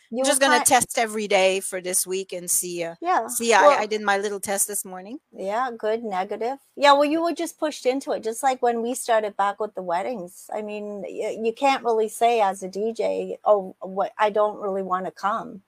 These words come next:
Speaker 1: <laughs>
Speaker 2: Yeah.
Speaker 1: Because
Speaker 2: Yeah,
Speaker 1: you,
Speaker 2: right.
Speaker 1: you
Speaker 2: "Oh,
Speaker 1: have no
Speaker 2: sorry, I'm,
Speaker 1: choice.
Speaker 2: I'm afraid today." <laughs>
Speaker 1: Yeah, I, I, I don't really wanna be around people. You kinda got pushed into it and you had to
Speaker 2: Yeah.
Speaker 1: be there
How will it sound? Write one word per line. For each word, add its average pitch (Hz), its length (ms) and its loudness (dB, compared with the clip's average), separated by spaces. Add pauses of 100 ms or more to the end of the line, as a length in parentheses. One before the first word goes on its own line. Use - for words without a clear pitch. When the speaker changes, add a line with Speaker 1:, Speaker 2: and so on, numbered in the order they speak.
(120)
Speaker 1:
<laughs> - 160 -20
Speaker 2:
Yeah. - 160 2 (160)
Speaker 1:
Because 311 320 10
Speaker 2:
Yeah, 214 280 8
Speaker 1:
you, - 100 10
Speaker 2:
right. 196 120 6
Speaker 1:
you 247 120 8
Speaker 2:
"Oh, 254 200 12
Speaker 1:
have 311 120 10
no 262 260 6
Speaker 2:
sorry, 302 320 8
I'm, 262 140 4
Speaker 1:
choice. - 40 0
Speaker 2:
I'm 247 160 2
afraid 269 380 2
today." 196 360 0 (120)
<laughs> - 0 - (120)
Speaker 1:
Yeah, 247 140 10
I, 247 240 8
I, 233 220 8 (100)
I - 40 -4
don't 247 220 0
really 233 220 2
wanna 220 240 -6
be 214 160 -2
around 202 360 -6
people. 196 460 -10
You 214 140 -8
kinda 269 300 2
got 214 300 4
pushed - 300 -4
into 226 400 -4
it 240 200 -4
and 208 160 -6
you 196 80 -10
had 226 340 -2
to - 100 -16
Speaker 2:
Yeah. 185 160 0
Speaker 1:
be 262 160 -6
there 196 280 -4